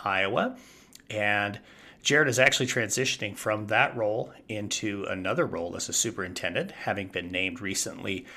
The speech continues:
the superintendent of schools in Waterloo Community School District, and he'll start that job in July of twenty twenty-two. Jared's more than just a superintendent. He's definitely somebody who's super passionate about leadership, super passionate about helping others grow and continue to get better.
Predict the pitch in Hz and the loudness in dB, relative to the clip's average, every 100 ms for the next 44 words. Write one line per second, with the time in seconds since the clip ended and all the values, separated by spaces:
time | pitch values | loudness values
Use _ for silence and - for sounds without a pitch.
0 | - - 107 - 127 127 107 117 107 104 | -12 -4 0 2 2 0 0 0 -2 0
1 | 104 - 107 98 107 101 92 107 160 110 | 0 0 0 0 -2 -2 2 2 4 2
2 | 95 - - - 107 90 82 80 - - | -2 -6 -10 -10 -6 -4 -6 -4 -4 -2
3 | 95 92 - 82 - - - - 101 - | -6 -4 -4 -4 -10 -12 -10 -4 0 0
4 | 104 92 113 117 - 101 87 - - - | 0 0 2 2 2 2 0 -6 -16 -16
5 | - 123 113 104 95 95 92 92 95 90 | -6 -2 0 0 2 2 2 2 0 -4
6 | 87 - - 98 90 87 - 95 87 - | -6 -10 -6 -6 -6 -8 -8 -8 -8 -4
7 | 120 107 - - - - - - 110 139 | -2 -2 -4 -16 -20 -20 -14 -2 4 6
8 | 123 127 117 110 104 104 104 - - 123 | 4 4 4 2 0 0 0 2 0 0
9 | 104 - 143 202 - 101 104 95 - 110 | -2 2 2 2 -2 -8 -6 -6 2 4
10 | 104 110 98 101 95 95 - - - 151 | 4 -2 -6 -6 -6 -6 -12 -14 -2 2
11 | 127 113 107 - - 151 127 123 120 104 | 4 4 2 2 2 2 0 0 2 2
12 | - 104 101 98 98 107 107 101 107 98 | 2 -4 -4 -4 -4 -4 -4 -4 0 -2
13 | 95 - - - - 139 - - 104 - | -2 -8 -4 -2 0 -2 -2 2 4 4
14 | 107 95 101 104 98 98 92 - - - | 0 -4 -4 -4 -2 0 0 -2 -4 -2
15 | 113 107 98 110 107 113 - 98 98 95 | 0 0 -2 -2 -2 -4 -4 -4 -2 -2
16 | 92 98 95 95 107 98 90 85 - 196 | -4 -6 -8 -6 -4 -4 -2 -4 -2 0
17 | - 262 | 2 0